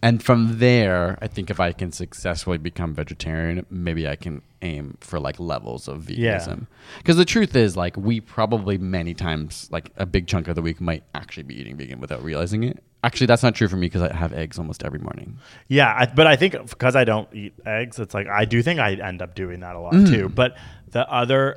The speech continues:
Speaker 2: challenge that I think is interesting is about claiming it is when you get together with other people.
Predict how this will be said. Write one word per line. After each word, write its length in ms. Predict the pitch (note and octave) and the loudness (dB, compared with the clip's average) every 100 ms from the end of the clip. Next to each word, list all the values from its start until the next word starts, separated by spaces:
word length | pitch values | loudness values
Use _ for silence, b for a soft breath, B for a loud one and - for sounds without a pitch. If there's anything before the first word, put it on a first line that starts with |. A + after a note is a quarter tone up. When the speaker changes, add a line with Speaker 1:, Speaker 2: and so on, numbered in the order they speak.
| - - | -10 -8
Speaker 2:
challenge 680 | - A2 G#2+ G#2 G#2+ G#2+ - G#2 | 0 0 2 0 -4 -8 -14 -4
that 180 | G#2 G2+ | -2 -2
I 100 | F#2+ | -2
think 400 | G2+ G2 - _ _ _ _ _ _ _ | -6 -8 -14 _ _ _ _ _ _ _
is 120 | G#2 F#2+ | -10 -8
interesting 420 | G#2+ F#2+ - A2+ | -12 -10 -6 -4
is 140 | G#2 G2 | -2 -4
about 260 | G2 G2 G2+ F2+ F2 | -4 -4 -8 -18 -20
claiming 920 | - - G#2 G2 G2 A2+ A#2+ B2 B2+ - _ - | -18 -10 -8 -6 -4 -4 -4 -4 -8 -12 _ -10
it 300 | A#2+ C3+ - _ _ | -6 -6 -8 _ _
is 460 | A2+ G2 F#2 - _ _ A#2+ | -6 -6 -8 -20 _ _ -6
when 160 | G#2 | -4
you 80 | G2+ | -4
get 120 | G2+ | -6
together 360 | G#2+ - F#2 F#2 | -8 -8 -8 -6
with 120 | F2+ | -10
other 160 | F2+ F2+ | -12 -12
people. 580 | - F#2 F2+ E2 F2+ | -14 -18 -16 -18 -18